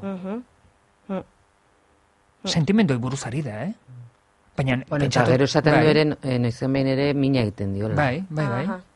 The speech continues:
Speaker 1: Ah, ba, nik, claro, ba, nik ulertu dut
Speaker 2: Ez, begira, eh, berriro
Speaker 1: pisua
Speaker 2: di-
Speaker 1: sartu du. Ah, baina, bale.
Speaker 2: Berak dio, "Nik ehun kilo inguru pisatzen dut, eta bera argala da. Askotan mina egiten diot,
Speaker 3: Mm.
Speaker 2: eta gainera beldurrarekin ibiltzen naiz."
Speaker 3: Mm.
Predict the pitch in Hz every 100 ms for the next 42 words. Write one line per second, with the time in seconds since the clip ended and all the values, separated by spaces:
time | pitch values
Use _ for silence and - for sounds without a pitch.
0 | _ _ _ - 247 220 214 240 - -
1 | - 226 202 185 190 208 247 240 233 240
2 | 233 247 226 190 180 170 190 - 175 143
3 | 165 151 208 262 - 196 262 254 247 240
4 | 262 254 247 - - - - - - 240
5 | 302 311 254 208 196 196 196 190 185 190
6 | 185 185 175 160 - _ _ - 180 196
7 | 156 135 - 151 214 262 - - _ _
8 | 170 208 233 214 - 202 208 240 254 -
9 | 156 175 226 - 151 170 - 147 117 107
10 | - - 151 143 202 214 135 131 151 131
11 | 117 110 110 _ _ _ - - - 135
12 | - 196 226 190 208 156 135 131 120 190
13 | 202 - 127 120 143 135 135 151 220 170
14 | 139 139 175 185 170 202 175 135 - 139
15 | 113 120 107 - - - 131 120